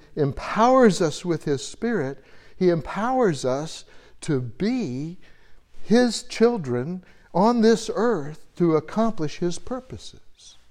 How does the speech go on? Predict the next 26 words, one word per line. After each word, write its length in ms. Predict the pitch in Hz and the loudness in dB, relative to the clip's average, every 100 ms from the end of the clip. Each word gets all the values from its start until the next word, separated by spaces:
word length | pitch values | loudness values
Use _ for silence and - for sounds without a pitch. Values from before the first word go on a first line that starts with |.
| - - _ - - _ - _ _ _ - _ _ | -20 -20 _ -20 -20 _ -20 _ _ _ -20 _ _
And 140 | 165 | 0
when 200 | 202 214 | 2 4
we've 220 | 190 160 - | 4 2 2
done 240 | 214 277 | -2 0
it, 160 | 170 - - _ - - - - - - - _ | -4 -8 -18 _ -20 -20 -20 -20 -20 -20 -20 _
and 160 | - 202 | 4 8
when 200 | 208 190 | 8 8
we 140 | 156 | 4
do 340 | 127 208 285 208 | 0 0 0 -2
it, 260 | 170 - - _ _ _ _ _ - _ - - _ _ _ _ _ | -6 -12 -20 _ _ _ _ _ -20 _ -20 -20 _ _ _ _ _
think 200 | 175 170 | -8 -6
about 500 | 147 147 139 135 - - | 0 4 4 2 -8 -4
our 280 | 131 131 - - | -2 -2 -8 -4
times 420 | - 165 147 - | 0 0 0 -2
going 300 | 156 143 139 | 2 2 4
over 220 | 143 135 | 4 2
to 160 | - 127 | 2 -2
the 140 | 117 | -2
school 720 | - - 202 214 143 156 170 - - - _ - - | -6 -4 0 4 4 2 -2 -16 -20 -20 _ -20 -6
and 200 | 127 113 | -6 0
helping 440 | 180 185 180 147 | 2 4 4 4
those 260 | 135 127 - | 4 2 0
kids 420 | - 196 185 - | 2 4 4 0
with 180 | 131 - | -6 -4
their 160 | 131 | -6
homework. 520 | 117 190 190 123 110 | -4 -4 -2 -4 -6